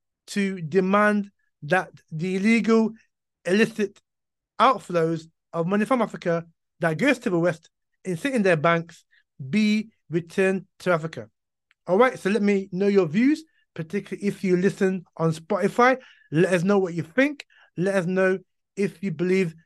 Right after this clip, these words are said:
that the president was wrong or was right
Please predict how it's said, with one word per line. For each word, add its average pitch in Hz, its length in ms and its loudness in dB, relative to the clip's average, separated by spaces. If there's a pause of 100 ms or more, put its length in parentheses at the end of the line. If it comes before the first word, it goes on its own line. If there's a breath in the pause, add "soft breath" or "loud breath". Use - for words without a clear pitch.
(120)
that 160 120 0
the 160 80 0
president 175 580 -4 (360)
was 156 340 2
wrong 196 440 2 (120)
or 165 120 -2
was 160 240 0
right 214 340 2